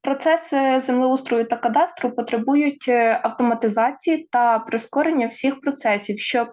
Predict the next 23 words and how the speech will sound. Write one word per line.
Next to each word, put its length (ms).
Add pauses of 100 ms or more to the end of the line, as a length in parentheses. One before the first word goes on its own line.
е, 360
отримати 840
конкурентні 540
переваги 720
та, 300 (680)
е, 340
забезпечення 760
більшої 440
ефективності 800
використання 760
земельних 480
ресурсів. 580 (680)
Е, 200
в 140
першу 260
чергу 480
потрібно 1040
забезпечити 760
підвищення 1000
ефективності 680
використання 720
земельних, 720
е, 320